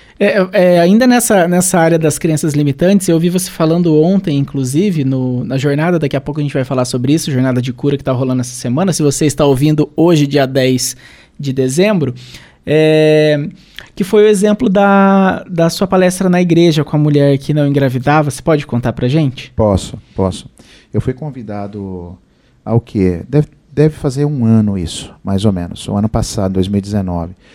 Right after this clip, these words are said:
Speaker 2: Eu fui convidado pra, pra dar uma palestra numa igreja aqui em Cascavel, com um padre amigo meu, um padre queridíssimo, o padre Romeu, até um, um beijo pra ele. E depois da palestra, a gente terminou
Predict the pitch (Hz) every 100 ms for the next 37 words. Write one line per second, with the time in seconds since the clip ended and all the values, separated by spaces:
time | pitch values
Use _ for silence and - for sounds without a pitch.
0 | - _ 107 120 143 127 127 - 131 123
1 | 104 98 113 107 117 120 110 95 98 110
2 | - - 95 - 117 117 104 98 95 95
3 | - 95 95 - 101 98 120 110 - _
4 | _ _ _ _ 104 104 104 101 104 101
5 | 98 98 95 98 104 95 101 101 - 117
6 | 98 98 107 - 95 - 95 98 95 95
7 | 107 98 - 104 104 95 95 92 92 95
8 | 95 98 90 - 92 85 - _ _ _
9 | _ _ _ _ - 120 135 143 143 139
10 | - 147 151 190 160 160 127 110 131 127
11 | 107 95 113 - 117 107 95 120 123